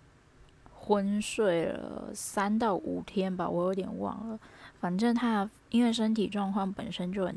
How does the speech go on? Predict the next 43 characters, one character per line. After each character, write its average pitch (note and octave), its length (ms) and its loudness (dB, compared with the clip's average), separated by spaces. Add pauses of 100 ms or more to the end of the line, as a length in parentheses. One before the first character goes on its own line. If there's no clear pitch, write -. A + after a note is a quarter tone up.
差， D#3 360 -2
他 G3+ 80 2
就 A3 160 2
连 F#3+ 280 0
打 - 260 -4
高 F#3+ 240 -4
端， G3 240 -2 (380)
他 A3 100 2
的 G#3 80 2
反 - 340 -6
应 F#3+ 320 0
也 - 160 -4
是， G3 400 0 (840)
虽 - 160 -2
然 B3+ 120 2
说 A#3+ 140 2
高 A3+ 260 2
端 G#3+ 320 4
的 G3 140 2
那 F#3+ 200 0
个 - 580 -6 (480)
反 E3+ 280 0
应 G3+ 220 4
算 G3+ 240 0
是 F#3+ 300 0
最 G3+ 260 4
小 - 400 -4
的， - 160 -4
但 A3+ 220 2
是 A#3 100 4
他 G#3+ 180 4
反 F3+ 320 -2
应， G3 160 6 (760)
<laughs> - 760 -12
他 A#3+ 200 2
还 A3 140 2
是 A3 220 2
反 F#3 260 4
应 G#3+ 140 2
了 F#3 240 2
三 G3+ 340 0
到 G#3 280 2
五 F#3 180 0